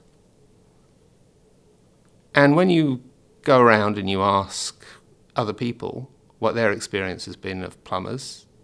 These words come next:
they all say, "Yeah, that, like, that's been our experience too." And you discover that, in fact, that's what all the plumbing firms do. They all hire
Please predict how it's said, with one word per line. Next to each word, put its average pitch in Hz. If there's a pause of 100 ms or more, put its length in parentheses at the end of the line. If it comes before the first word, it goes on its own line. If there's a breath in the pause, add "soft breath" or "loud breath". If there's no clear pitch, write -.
(140)
they 120
all 127
say, 131
"Yeah, 151
that, 120
like, 131 (160)
that's -
been 123
our 131
experience 107
too." -
And 104
you 123
discover 131
that, 117
in 120
fact, -
that's -
what 143
all 151
the 143
plumbing 165
firms 156
do. 160
They 113
all 135
hire 113